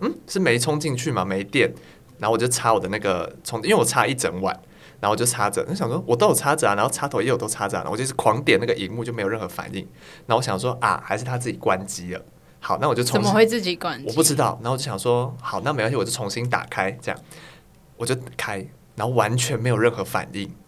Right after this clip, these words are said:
Speaker 1: 然后这时候就想说，“完蛋了，该不会是坏掉了吧？”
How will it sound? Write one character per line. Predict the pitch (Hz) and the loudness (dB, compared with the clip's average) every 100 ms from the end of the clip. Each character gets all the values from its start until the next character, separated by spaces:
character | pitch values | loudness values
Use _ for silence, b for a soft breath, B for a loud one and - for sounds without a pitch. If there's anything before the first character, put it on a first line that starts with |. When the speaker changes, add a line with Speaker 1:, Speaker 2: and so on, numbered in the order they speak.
| b b b - | b b b -12
Speaker 1:
然 | 107 | -10
后 | |
这 | 107 143 | -6 -4
时 | 127 | -4
候 | 120 | -4
就 | |
想 | 123 90 | -6 -8
说 | 90 104 104 - - | -8 -6 -6 -10 -14
，“完 | 92 92 | -12 -8
蛋 | - 113 85 | -8 -8 -10
了， | - | -12
该 | - 139 | -8 -6
不 | 117 | -2
会 | |
是 | 110 | -4
坏 | 123 139 110 | -4 -4 -4
掉 | - 110 87 | -2 -2 -2
了 | |
吧？” | 82 82 | -4 -6